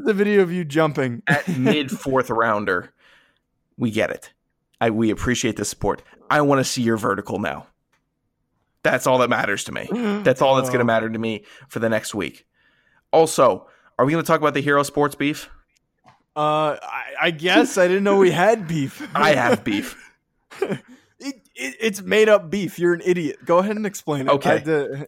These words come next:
Speaker 1: and I'm gonna re-, I'm gonna debunk everything.
Speaker 2: Well, Brian McLaughlin, uh, from Hero Sports, he does a really good, uh, bit on Twitter where it's, uh, F C S players that follow him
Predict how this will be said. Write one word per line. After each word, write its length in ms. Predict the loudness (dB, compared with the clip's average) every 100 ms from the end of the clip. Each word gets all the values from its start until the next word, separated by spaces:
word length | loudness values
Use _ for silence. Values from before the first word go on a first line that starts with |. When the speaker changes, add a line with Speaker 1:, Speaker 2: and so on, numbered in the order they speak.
| -6
Speaker 1:
and 100 | -4
I'm 100 | -2
gonna 200 | -2 -2
re-, 160 | -4 -6 -6
I'm 140 | -4 -2
gonna 160 | -2
debunk 640 | -6 -10 -8 -4 -4 -2
everything. 420 | -4 -4 -6 -6 0
Speaker 2:
Well, 140 | 0
Brian 400 | 2 2 4 2
McLaughlin, 800 | 0 4 4 4 2 0 0 -10 -4
uh, 320 | 0 0 0 -4 -12
from 260 | -4 -4
Hero 280 | 0 2 2
Sports, 400 | 0 0 0 2
he 60 | 0
does 140 | 2
a 80 | 2
really 240 | 4 2
good, 400 | 2 4 2 2 -8 -20 _ -2
uh, 480 | 2 4 6 4 2 -4 _ _ -6
bit 160 | -2 2
on 220 | 2 0
Twitter 400 | -2 0 0 0
where 240 | 0 0
it's, 260 | 0 -4 -8 -2
uh, 140 | 0 0
F 120 | -2
C 200 | -2 -4
S 100 | -2
players 280 | 0 0 0
that 80 | 0
follow 280 | 2 2
him 220 | 0 -4